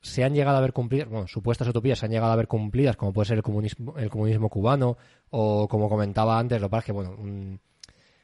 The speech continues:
una utopía de una dictadura no sé hasta qué punto puede llegar a ser una utopía, ¿no? Pero bueno, ponle el comunismo cubano, y eso, y era utópico para los que se plantearon un día poder hacerlo.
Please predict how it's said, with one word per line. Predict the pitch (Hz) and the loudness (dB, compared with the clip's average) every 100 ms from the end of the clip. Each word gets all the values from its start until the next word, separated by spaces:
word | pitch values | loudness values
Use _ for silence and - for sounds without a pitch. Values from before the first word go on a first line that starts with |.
| _ | _
una | 120 110 | 0 2
utopía | 110 107 117 120 120 120 | 2 2 4 6 6 4
de | 120 | 2
una | 120 120 | 2 0
dictadura | 117 117 120 | 0 2 2
no | 120 | 2
sé | 117 | -2
hasta | 113 | -4
qué | 110 | -2
punto | 110 107 | -2 0
puede | 104 101 | 0 2
llegar | 101 | 0
a | 87 | -2
ser | 101 95 92 | -2 -2 -4
una | 101 95 | -6 -6
utopía, | 98 104 120 107 | -4 -2 0 -2
¿no? | |
Pero | 123 107 | 0 0
bueno, | 110 92 _ _ - | 0 -4 _ _ 2
ponle | 120 127 | 4 6
el | 120 | 4
comunismo | 127 123 120 117 | 2 2 2 0
cubano, | 113 117 131 - _ _ - _ | 2 0 -2 -8 _ _ -20 _
y | 135 | 0
eso, | 135 165 | 2 2
y | 139 | 4
era | 151 | 4
utópico | 139 160 160 - 110 | 6 4 4 0 2
para | 110 | 4
los | 110 107 | 4 2
que | - | 0
se | 107 117 | -2 0
plantearon | 113 107 117 127 | 0 2 2 4
un | 127 117 | 2 0
día | 120 113 101 _ | 2 2 0 _
poder | - 117 | 0 2
hacerlo. | 107 - 113 101 | 2 -2 -8 -10